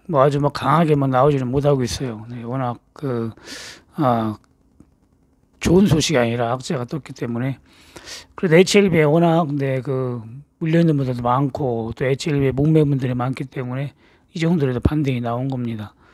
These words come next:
네, 그래도 이 종목은 뭐 신라젠 같이 나쁘진 않다고 했죠. 신라젠 같이 나쁘진 않지만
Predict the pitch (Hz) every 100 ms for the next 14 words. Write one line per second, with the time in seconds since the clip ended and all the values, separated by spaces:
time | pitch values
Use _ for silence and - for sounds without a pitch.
0 | _ _ _ _ _ - - _ _ _
1 | _ _ - _ _ - 156 185 226 180
2 | 196 214 208 165 143 127 233 226 214 220
3 | - 139 123 165 143 120 131 156 123 120
4 | 156 151 - 214 196 175 131 135 127 127
5 | 147 139 120 127 - 139 143